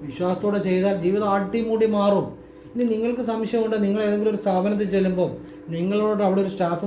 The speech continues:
മോശമായിട്ട് പെരുമാറി, നിങ്ങൾ ഈ വിദ്യ ചെയ്തിട്ട് അവരോട് സംസാരിച്ച് നോക്കിയേ, നിങ്ങൾക്ക് അനുകൂലമായിട്ട് പ്രവർത്തിക്കും.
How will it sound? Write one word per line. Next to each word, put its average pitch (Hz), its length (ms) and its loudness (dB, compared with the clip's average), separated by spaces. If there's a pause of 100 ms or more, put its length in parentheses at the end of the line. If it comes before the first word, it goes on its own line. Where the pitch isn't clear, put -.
മോശമായിട്ട് 185 480 0
പെരുമാറി, 165 380 -2
നിങ്ങൾ 190 240 0
ഈ - 100 -2
വിദ്യ 190 240 0
ചെയ്തിട്ട് 202 280 2
അവരോട് 190 300 2
സംസാരിച്ച് 185 440 0
നോക്കിയേ, 170 240 0 (320)
നിങ്ങൾക്ക് 185 420 -2
അനുകൂലമായിട്ട് 196 540 0
പ്രവർത്തിക്കും. 185 500 0